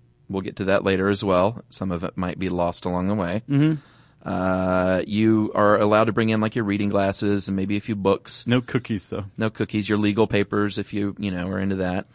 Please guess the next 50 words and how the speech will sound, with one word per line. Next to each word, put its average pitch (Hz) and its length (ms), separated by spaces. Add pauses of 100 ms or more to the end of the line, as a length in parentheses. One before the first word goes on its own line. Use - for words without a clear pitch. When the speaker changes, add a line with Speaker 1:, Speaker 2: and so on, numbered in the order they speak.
(240)
Speaker 2:
And 143 320
so 147 120
you're, 135 260
you're 131 220
processed, 170 580
right? 110 240
And 117 100
you're 127 140
actually 120 380
processed - 760
often 123 400
in 107 180
full 127 260
view 123 340
of 98 240 (680)
other 120 320
cons. 113 760 (320)
Speaker 1:
Yeah, 131 80
in 113 80
the 95 80
fish 147 220
tank. - 280
Speaker 2:
And 131 100
they 127 100
call 135 240
it, 127 40
yeah, 151 140
they 113 100
call 120 240
it 113 40
the - 40
fish 185 160
tank 107 300
'cause 110 200
all 113 160
the 113 140
guys 107 320
who 117 100
are 107 80
already 107 380
in 123 160
prison 117 380
Speaker 1:
Yeah. 104 60
Speaker 2:
can 107 120
sit 117 160
there 107 160
and 98 80
watch, 139 400
right? 120 260 (120)
Speaker 1:
Right. 117 200